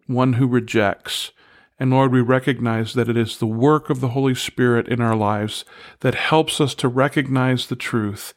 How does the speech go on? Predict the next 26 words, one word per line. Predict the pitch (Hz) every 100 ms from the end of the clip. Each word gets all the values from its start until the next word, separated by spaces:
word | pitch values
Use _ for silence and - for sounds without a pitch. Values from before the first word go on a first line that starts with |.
| - - - -
and | 120
we | 127
thank | 123 143 139 135
you | 135
for | 117 - 110
that. | 101 78 85 - _ - -
And | 135
as | 139 147 139
we | 135
read, | 117 127 175 175 123 107 - - -
as | 131 113
believers, | 127 123 165 180 139 123
as | 117 123 120
we | 120
read, | 120 156 139
your | 123
Holy | 107 139 147 135
Spirit | - - 139 127 98 - - _ _ -
aids | 135 147 147 110 -
us | 110 104 - 135
and | 110
helps | 92 143 156 - 127
us | 107 -
and | 117 113
guides | 120 135 175 139 135
us | 87 107 -